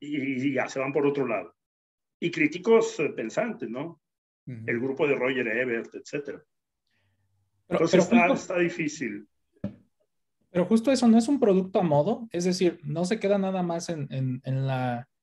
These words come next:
Speaker 3: en la fase de entretenimiento, porque aún así, aunque haga la crítica, y quizá la única escena que dije, "Creo que el director se salió con la suya muy bien"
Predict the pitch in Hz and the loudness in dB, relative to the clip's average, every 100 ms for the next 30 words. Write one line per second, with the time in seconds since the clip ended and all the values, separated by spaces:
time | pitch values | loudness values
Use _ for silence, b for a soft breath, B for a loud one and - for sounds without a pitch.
0 | _ _ 131 139 139 147 170 151 135 127 | _ _ -2 0 0 0 0 0 -4 -4
1 | 131 127 135 147 151 220 - _ _ b | -4 -2 -2 -2 -2 -4 -6 _ _ b
2 | b b - 165 156 160 160 160 - 156 | b b -2 -2 0 4 6 4 0 -2
3 | 175 247 262 226 220 226 214 208 196 143 | 2 4 2 2 2 4 2 4 2 0
4 | 180 180 180 147 151 143 190 208 180 165 | -4 -4 -4 -4 -4 2 4 2 0 -6
5 | 160 175 196 220 185 147 170 170 175 156 | 0 4 6 4 4 0 0 -2 -4 -6
6 | 165 156 151 - _ _ _ _ - 165 | -6 -4 -6 -6 _ _ _ _ 0 4
7 | 180 151 131 - 147 165 151 139 139 147 | 4 6 4 2 0 0 2 2 2 0
8 | 139 - 143 139 143 147 135 143 196 | -2 0 4 4 4 2 0 -2 -4